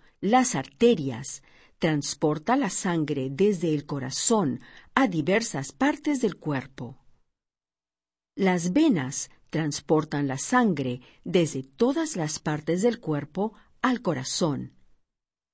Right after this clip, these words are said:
Los capilares son vasos sanguíneos diminutos que transportan la sangre desde y hacia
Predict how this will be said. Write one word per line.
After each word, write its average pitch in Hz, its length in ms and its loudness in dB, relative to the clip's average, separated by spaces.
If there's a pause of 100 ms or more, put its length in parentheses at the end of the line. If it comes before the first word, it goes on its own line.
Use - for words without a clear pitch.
(480)
Los 233 320 4
capilares 175 960 0 (180)
son 143 360 -2
vasos 170 420 0
sanguíneos 208 720 2
diminutos 175 840 0 (340)
que 277 140 4
transportan 185 800 2
la 139 100 -2
sangre 160 640 2 (240)
desde 247 760 2 (140)
y 208 180 2
hacia 147 600 -2